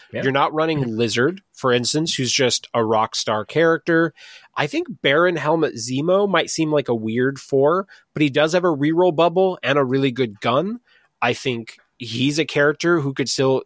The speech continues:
Speaker 2: easily splash into places in this format and might be getting overlooked. Not saying you're overlooking him,
Speaker 1: Yeah.
Speaker 2: but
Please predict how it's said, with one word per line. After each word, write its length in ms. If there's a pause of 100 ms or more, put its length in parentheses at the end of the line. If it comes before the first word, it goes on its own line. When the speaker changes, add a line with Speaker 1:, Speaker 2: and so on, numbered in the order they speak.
Speaker 2:
easily 560
splash 540
into 180
places 460
in 80
this 160
format 560
and 140
might 240
be 400 (120)
getting 280
overlooked. 480
Not 180 (320)
saying 240
you're 300
overlooking 540
him, 120
Speaker 1:
Yeah. 40
Speaker 2:
but 180